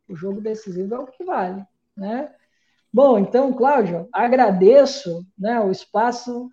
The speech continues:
e, pô, quero dizer aí, pessoal, ah,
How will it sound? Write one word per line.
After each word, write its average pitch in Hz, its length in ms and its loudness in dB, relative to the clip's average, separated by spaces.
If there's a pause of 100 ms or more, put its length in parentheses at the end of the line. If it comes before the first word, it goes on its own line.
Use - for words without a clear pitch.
e, 175 540 -8 (260)
pô, 214 300 2
quero 202 360 0
dizer 175 260 2
aí, 208 200 4
pessoal, 226 680 2 (340)
ah, 175 480 -4